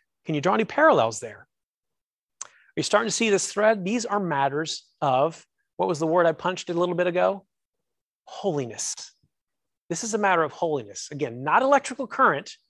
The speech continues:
but holiness, okay? God is holy, but he's not just holy, as the scripture, scripture emphasizes to us. Holy, holy, holy. He,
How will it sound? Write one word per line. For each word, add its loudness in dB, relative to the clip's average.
but 2
holiness, 0
okay? 0
God 6
is 0
holy, 0
but 2
he's -6
not 0
just -6
holy, 2
as -6
the -8
scripture, -6
scripture -2
emphasizes -2
to -8
us. -12
Holy, -2
holy, -4
holy. 4
He, -4